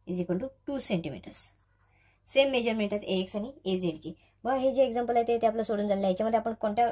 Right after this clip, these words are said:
थेरमचा यूज केलेला आहे, तर अँगल बायसेक्टर थेरमचा यूज केलेला आहे आणि त्यानुसार हे जे पॉइंट, हा जो ए पॉइंट आहे तो एक्स वाय झेडच्या साईड्सपासून इक्विडिस्टंट आहे असं इथे दाखवून हे,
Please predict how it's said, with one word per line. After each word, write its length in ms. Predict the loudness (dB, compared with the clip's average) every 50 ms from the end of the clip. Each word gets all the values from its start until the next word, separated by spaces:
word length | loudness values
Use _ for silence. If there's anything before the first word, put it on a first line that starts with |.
| 0 -4
थेरमचा 280 | -6 -4 -4 -4 -2 -2
यूज 200 | -2 -2 -2 -2
केलेला 200 | -4 -2 0 0
आहे, 100 | 0 0
तर 40 | 0
अँगल 300 | 0 0 0 0 0 2
बायसेक्टर 400 | 4 2 2 2 -2 -6 -6 -4 -2
थेरमचा 260 | 0 0 0 0 0
यूज 140 | 0 0 -2
केलेला 260 | -4 -6 -6 -4 -4
आहे 340 | -6 -8 _ -20 -20 _ _ -4
आणि 100 | -2 0
त्यानुसार 360 | 0 0 0 0 -2 0 0
हे 120 | 2 0
जे 120 | 0 0 -2
पॉइंट, 240 | -2 -2 -2 -2 -4 -6 -6 -4
हा 120 | -2 -2
जो 140 | -2 0 0
ए 120 | 0 0
पॉइंट 240 | 0 0 0 0 0
आहे 80 | 0 -2
तो 140 | -2 -2 -4 -4 _ _ _ _ _ -8
एक्स 200 | -8 -8 -6 -4
वाय 100 | -4 -2
झेडच्या 260 | -2 -2 -2 -2 -4
साईड्सपासून 500 | -2 0 0 0 0 -2 -4 -4 -4 -4 -10 -10 _ _ -18 _ -8
इक्विडिस्टंट 580 | -8 -6 -4 -4 -2 -2 -2 -2 -2 -2 -2
आहे 100 | 0 0
असं 160 | 0 0 0 0
इथे 160 | 0 0 0
दाखवून 260 | 0 0 0 0 0
हे, 120 | 0 0